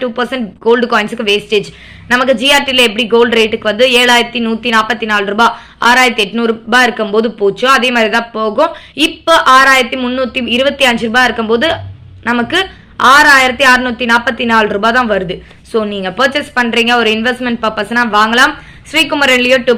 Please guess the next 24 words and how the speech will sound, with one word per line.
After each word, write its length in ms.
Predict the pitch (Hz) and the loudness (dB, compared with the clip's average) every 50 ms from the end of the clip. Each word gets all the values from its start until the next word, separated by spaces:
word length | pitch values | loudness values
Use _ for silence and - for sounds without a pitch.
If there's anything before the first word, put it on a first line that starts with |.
| 240 | 0
பர்சன்ட் 280 | 240 - 262 262 233 220 233 | -2 -4 -4 -2 0 0 0
வேஸ்டேஜ், 340 | 240 226 - 294 302 240 254 254 | 0 0 -2 -4 -4 -2 0 0
மங்களன் 380 | 247 254 277 285 277 262 240 233 | 0 2 2 0 0 0 0 0
மங்கல்லையும் 400 | 233 233 240 240 240 247 240 233 | 0 0 0 -2 -2 -4 -4 -4
டூ 80 | 247 247 220 226 | -4 -4 -4 -6
பர்சன்ட் 280 | 220 214 254 262 233 196 156 - 175 160 | -8 -6 -6 -6 -6 -6 -10 -12 -10 -6
ஜி-, 180 | 208 220 208 196 190 175 165 | -4 -2 -2 -2 -2 0 0
டை 100 | 220 226 220 | 0 0 0
சார்ஜ் 180 | 247 226 - - - 214 | -2 -4 -6 -8 -8 -6
போடுறாங்க. 360 | 208 202 - 208 202 208 240 277 294 - - - - - - - - - | -6 -2 -2 -2 -2 0 0 0 0 -2 -4 -16 -20 -20 -18 -10 -6 -4
என் 120 | 240 277 320 370 | -2 0 0 0
எஸ் 180 | 381 349 - | -2 -2 -2
கேல 220 | 349 311 269 254 226 202 190 196 | 0 0 2 2 0 0 -2 -4
மட்டும்தான் 800 | - 220 - - - 349 339 320 269 233 202 208 220 233 233 220 - - | -4 -4 -6 -6 -2 0 0 0 0 0 0 2 2 2 0 -2 -4 -4
ஜீரோ 260 | 220 240 254 254 277 269 220 - | -4 -2 0 2 2 2 0 0
பர்சன்ட் 340 | 233 214 208 254 254 247 202 185 | -4 -4 -4 -2 -4 -4 -2 -2
வேஸ்டேஜ். 480 | 185 185 180 180 - 226 208 185 - - - 269 294 339 | -2 -2 -4 -4 -4 -2 -2 -2 -4 -6 -6 -2 -2 -2
இப்ப 380 | 370 370 - - 285 294 294 285 254 | -2 -2 -4 -2 0 0 2 2 0
நீங்க 200 | 254 262 262 262 247 208 226 | -2 -2 -2 -4 -2 0 0
கோல்டு 220 | 233 240 262 247 233 - | 2 2 0 0 -4 -4
காயின்ஸ் 260 | 208 220 233 247 233 190 202 | -4 -4 -4 -4 -2 -2 0
வாங்கணும், 340 | 196 220 214 208 208 226 220 220 - - - - - - 180 220 | 0 0 0 -2 -2 -4 -4 -6 -10 -18 -20 -20 -20 -4 0 2
வேஸ்டேஜே 560 | 247 277 294 - - 285 262 240 214 269 262 262 233 220 | 2 2 2 0 0 2 2 2 2 2 2 2 0 0
இல்லாம 280 | 226 233 226 220 214 | 0 2 2 2 2